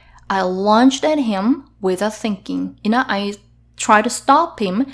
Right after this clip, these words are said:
without thinking. 잘하셨어요. 그리고 한 아이 아빠로서라고 그랬잖아요. 그분도 as a father of a kid.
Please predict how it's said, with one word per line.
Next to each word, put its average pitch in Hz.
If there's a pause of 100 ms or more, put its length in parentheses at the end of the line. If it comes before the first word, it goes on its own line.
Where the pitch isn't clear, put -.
(240)
without 190
thinking. 214 (480)
잘하셨어요. 185 (540)
그리고 302
한 415
아이 240
아빠로서라고 226
그랬잖아요. 175
그분도 190 (360)
as 214
a 175
father 226
of 226 (440)
a 254
kid. 180